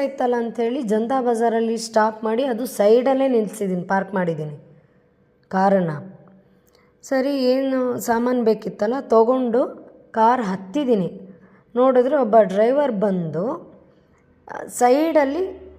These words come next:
ನನಗೆ ಗುದ್ದುಬಿಟ್ಟ. But ದೇವ್ರ ದಯದಿಂದ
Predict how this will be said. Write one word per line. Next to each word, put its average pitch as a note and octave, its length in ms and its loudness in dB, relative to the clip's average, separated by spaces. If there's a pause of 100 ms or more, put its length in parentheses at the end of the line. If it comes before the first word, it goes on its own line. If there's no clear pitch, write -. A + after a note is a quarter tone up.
(300)
ನನಗೆ A#3 520 0
ಗುದ್ದುಬಿಟ್ಟ. F#3 500 -2 (1200)
But F3+ 340 -2
ದೇವ್ರ B3 400 2
ದಯದಿಂದ G3+ 380 2